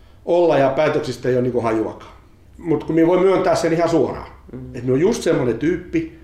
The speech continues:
Speaker 1: että se ei kestäisi hetkeäkään sitä. Et jos ei siitä päätöksiä saada porukalla aikaiseksi, niin sen jälkeen siinä ei, ei ole niinku toivoa.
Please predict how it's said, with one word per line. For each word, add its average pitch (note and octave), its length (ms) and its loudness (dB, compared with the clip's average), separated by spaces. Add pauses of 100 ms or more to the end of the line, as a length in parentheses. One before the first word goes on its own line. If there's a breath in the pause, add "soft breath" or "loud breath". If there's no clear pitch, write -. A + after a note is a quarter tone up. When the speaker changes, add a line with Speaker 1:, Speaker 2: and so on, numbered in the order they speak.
(220 loud breath)
Speaker 1:
että B2+ 180 -6
se D#3+ 80 0
ei D3 60 2
kestäisi - 400 -4
hetkeäkään G#2+ 640 -4
sitä. B2 280 -6 (340)
Et C#3 220 -6
jos G3+ 320 0
ei A2 120 0
siitä - 240 -8 (360)
päätöksiä G3+ 540 0
saada C#3 240 -2
porukalla D#3 540 0
aikaiseksi, C#3+ 440 -2 (280 loud breath)
niin D3+ 160 0 (1300 loud breath)
sen D3 260 0
jälkeen E3 360 0
siinä D3 220 2
ei, C#3+ 180 -2
ei C3+ 140 0
ole C3+ 100 0
niinku B2 160 0
toivoa. G2+ 540 -4